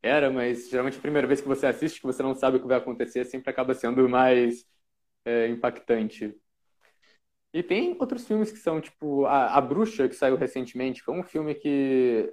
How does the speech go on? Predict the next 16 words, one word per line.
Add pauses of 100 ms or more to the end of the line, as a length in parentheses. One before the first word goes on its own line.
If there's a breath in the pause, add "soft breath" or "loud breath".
não
foi
um
filme
amedrontador,
mas, (460)
é,
são
uns
filmes
que
acontecem
umas
coisas
tão
bizarras